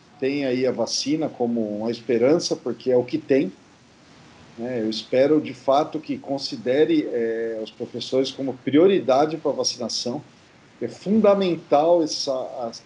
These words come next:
essa parcela da sociedade voltar, voltar a funcionar, mas voltar a funcionar com segurança, porque é o que a Adriana falou. É, se aglomerar,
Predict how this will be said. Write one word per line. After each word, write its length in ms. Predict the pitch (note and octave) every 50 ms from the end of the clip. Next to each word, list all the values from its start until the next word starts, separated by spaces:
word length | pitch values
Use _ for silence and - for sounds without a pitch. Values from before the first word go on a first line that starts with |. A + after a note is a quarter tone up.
| _ -
essa 220 | B2 - - B2
parcela 440 | - C#3 C3 A#2 - - C#3+ C#3 C#3
da 60 | C3
sociedade 720 | - - C#3 B2+ - C3 A#2 A2 A#2+ A#2+ B2+ B2+ A#2+ A#2
voltar, 640 | A#2 C3 C3 B2 B2 - B2+ B2 B2+ C#3+ C3+ A2 - - _ _ - _ - _ _ _ -
voltar 260 | A2+ A#2 A#2 - C3+
a 40 | B2
funcionar, 520 | - D3+ C#3+ - - C3 A#2 A2+ B2 D3 E3+
mas 160 | F#3+ F#3+ F3+
voltar 300 | F#3 F#3 F3+ F3+ F3+ F3+
a 40 | F3
funcionar 420 | - G#3 G3 - G3+ F#3+ F3+ F#3
com 220 | F#3 - G3+ G3+ F#3
segurança, 720 | - - - F#3+ F#3 A3+ G#3+ E3 D3+ E3+ E3+ - - A#2+
porque 220 | - C3 A#2 -
é 40 | B2+
o 40 | B2+
que 160 | - - D3
a 60 | D3+
Adriana 340 | D#3 D#3 E3+ E3 E3+ F3 F#3
falou. 460 | F3+ - G#3 F#3+ D#3+ D3 F3 F3 - - - _ - - - - - - - - - - - - - -
É, 960 | A2+ A#2+ A#2 A2+ A2+ A2+ A2+ A2+ A2+ A2 A2 G#2+ G#2+ G#2+ G#2 G2 F#2+ F2+ E2 -
se 280 | - - - - - D#3
aglomerar, 880 | D3+ D#3 E3 F3 F#3 F#3 F#3+ F#3+ F3 C#3 B2+ C#3 D3 D#3 C#3+ A#2+ G#2